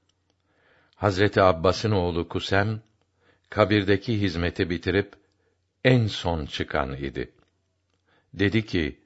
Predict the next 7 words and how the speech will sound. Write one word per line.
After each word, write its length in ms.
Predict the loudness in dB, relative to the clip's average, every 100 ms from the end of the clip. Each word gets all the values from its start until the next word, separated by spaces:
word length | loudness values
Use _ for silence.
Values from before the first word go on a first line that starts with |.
| _ _ _ _ _ _ _ -2
"Resulullah'ın 1040 | 0 2 2 0 2 2 2 2 0 0
mübarek 580 | 0 0 2 2 0 -2
yüzünü 480 | -6 -4 -4 -4 -6 _ _
en 200 | 0 0
son 340 | 0 -2 -4 -2
gören 480 | 0 0 0 -2 -4
benim." 380 | -4 -6 -12